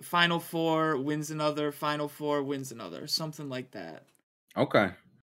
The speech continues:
Speaker 1: But I,
Speaker 2: I don't
Speaker 1: I,
Speaker 2: hate
Speaker 1: s-,
Speaker 2: this.
Speaker 1: some people in chat are wondering, does she make a jump to the N B A or something?
Speaker 2: Ooh, now that's interesting. Um, that's interesting. Maybe I,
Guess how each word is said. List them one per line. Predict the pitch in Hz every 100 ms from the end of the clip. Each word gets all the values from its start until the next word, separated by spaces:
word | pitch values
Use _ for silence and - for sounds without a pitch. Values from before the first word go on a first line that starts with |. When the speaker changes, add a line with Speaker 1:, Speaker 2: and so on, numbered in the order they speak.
| _ _ _ _ _ _ -
Speaker 1:
But | -
I, | 165 143
Speaker 2:
I |
don't | 190 165
Speaker 1:
I, |
Speaker 2:
hate | 156
Speaker 1:
s-, | 165 120 -
Speaker 2:
this. | 180
Speaker 1:
some | - 208
people | 262 254
in | 226
chat | 202 202 196
are |
wondering, | 175 170 175 165
does | 156 160 -
she | 165
make | 151 151 160
a |
jump | 147 143 147
to | - 156 139
the | 139 135
N | 147
B | 139 135 131
A | 185 170
or | -
something? | - 110 87 - - - - - _ _ _ _ _ _ _ _ _ _ _ -
Speaker 2:
Ooh, | 147 349 311
now | 98
that's | 123 -
interesting. | - - 73 - 67 -
Um, | 127 196 240 247 220 _ _ _ _ _ _ _ _ _ _ _ -
that's | 160 214
interesting. | 87 76 73 69 65 _ _ _ _ _ _ _ _ _ _ _ _ -
Maybe | 107 113 175 240 247
I, | - 226